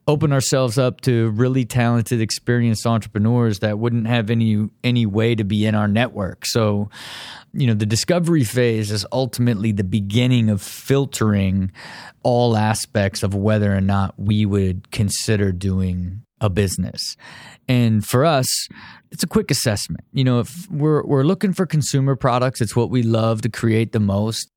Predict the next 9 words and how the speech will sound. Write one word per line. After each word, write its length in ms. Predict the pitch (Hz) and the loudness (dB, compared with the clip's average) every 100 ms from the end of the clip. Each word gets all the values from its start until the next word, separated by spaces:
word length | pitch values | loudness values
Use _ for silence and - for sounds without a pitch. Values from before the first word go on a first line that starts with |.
| _ _ _ | _ _ _
We 200 | - 135 | -6 -2
will 460 | 127 131 151 165 156 | -2 0 2 2 2
venture 480 | 113 131 127 - 117 | 0 0 0 2 2
out 280 | 110 117 | 2 2
into 180 | 117 104 | 2 0
different 400 | 95 107 113 101 | 0 -2 -2 -2
types 340 | - 107 110 - | 0 0 -2 -6
of 140 | 107 | -8
products, 600 | - 107 110 110 - - | -6 -4 -2 -4 -6 -8